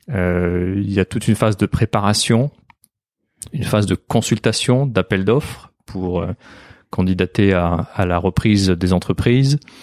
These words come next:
et, euh, une phase de finalisation, négociation qui amène jusqu'à ce qu'on appelle un closing, qui, euh, elle peut prendre aussi, euh, quelques semaines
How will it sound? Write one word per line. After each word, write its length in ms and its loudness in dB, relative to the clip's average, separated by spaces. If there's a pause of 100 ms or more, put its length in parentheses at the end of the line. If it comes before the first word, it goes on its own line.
(420)
et, 440 2 (100)
euh, 380 2
une 180 2
phase 500 0
de 640 0 (720)
finalisation, 840 2
négociation 920 2 (120)
qui 260 2
amène 280 2
jusqu'à 240 -2
ce 60 -4
qu'on 120 0
appelle 220 -2
un 60 2
closing, 520 2 (580)
qui, 280 -8
euh, 120 -4
elle 120 2
peut 140 -4
prendre 240 -2
aussi, 340 2
euh, 120 2
quelques 340 -2
semaines 480 2